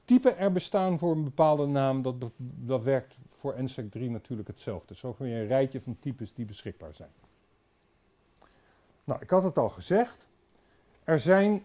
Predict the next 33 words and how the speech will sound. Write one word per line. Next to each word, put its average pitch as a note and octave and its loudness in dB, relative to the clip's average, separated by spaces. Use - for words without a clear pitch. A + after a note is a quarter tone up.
andere G3 6
sleutels G#3 0
die G3+ -2
je G3+ -2
in F#3 0
de F#3 8
D - 2
N F#3 4
S - -6
kan E3 -2
stoppen. G#3+ 2
Er - -12
is B2+ -12
een, C#3 -2
eh, A#2+ -2
resource D#3+ -2
record C3+ -2
waarin B2 -2
je G#2 -4
certs, - -4
certs - 0
kan F3+ 0
opbergen. F3 8
Ehm, C3+ 10
er C#3+ 10
is D3+ 6
een, B2+ 4
eh, A#2 6
resource D3+ 2
record, C#3 -6
dat B2+ -10
heet B2+ -4
ipsec F3+ -4